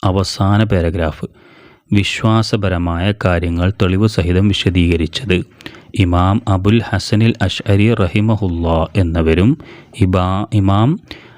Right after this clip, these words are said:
അബൂ മൻസൂരിൻ ഇൽ മാതുരീദി റഹിമഹുല്ലാ എന്നിവരുമാണ്. ഈ രണ്ട് ഇമാമിങ്ങളാണ്.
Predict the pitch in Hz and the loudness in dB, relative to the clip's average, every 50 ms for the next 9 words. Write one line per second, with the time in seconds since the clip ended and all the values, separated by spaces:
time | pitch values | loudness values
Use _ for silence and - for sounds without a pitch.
0 | - - 95 92 92 104 110 120 120 107 98 101 104 - - - 113 117 123 120 | -6 -2 -2 0 2 4 4 4 4 2 0 0 -2 -4 0 2 4 4 4 4
1 | 123 120 104 101 95 92 92 90 - - 98 - 85 82 85 92 104 110 104 90 | 4 2 2 2 2 2 0 0 0 -2 -2 0 0 0 2 2 2 2 2 0
2 | 82 - 107 104 107 98 90 90 82 85 87 85 - - - 104 95 104 107 104 | 0 0 0 0 0 0 0 0 -2 0 -2 -2 -4 -4 -4 -2 0 0 2 2
3 | 95 90 85 87 85 82 82 82 87 92 95 95 90 90 90 95 92 92 90 87 | 0 0 0 0 0 0 0 0 0 2 2 2 2 2 2 0 0 0 -2 -2
4 | 85 85 87 95 92 87 85 82 80 | -2 -2 -2 0 0 0 0 0 0